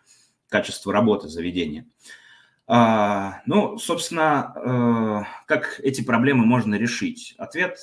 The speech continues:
э, прозрачный. Э, на самом деле мы предлагаем поставить камеру, например, на входе для персонала,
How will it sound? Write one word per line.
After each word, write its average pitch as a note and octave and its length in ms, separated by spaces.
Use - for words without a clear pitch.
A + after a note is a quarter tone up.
э, C#3 720
прозрачный. G#3+ 840
Э, B2 60
на B2 460
самом C3 240
деле B2 160
мы A#2+ 180
предлагаем G2+ 640
поставить B2+ 420
камеру, A2+ 300
например, G#2+ 360
на A2 80
входе G#2+ 320
для G#2+ 120
персонала, A3+ 640